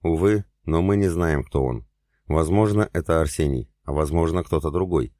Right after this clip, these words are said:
о существовании которого мы не имеем даже малейшего представления. Третьим может оказаться любой выживший нашей необъятной планеты.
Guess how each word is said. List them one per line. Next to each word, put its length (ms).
о 80
существовании 760
которого 500
мы 120
не 200
имеем 320
даже 260
малейшего 560
представления. 760
Третьим 380
может 320
оказаться 520
любой 400
выживший 520
нашей 320
необъятной 580
планеты. 460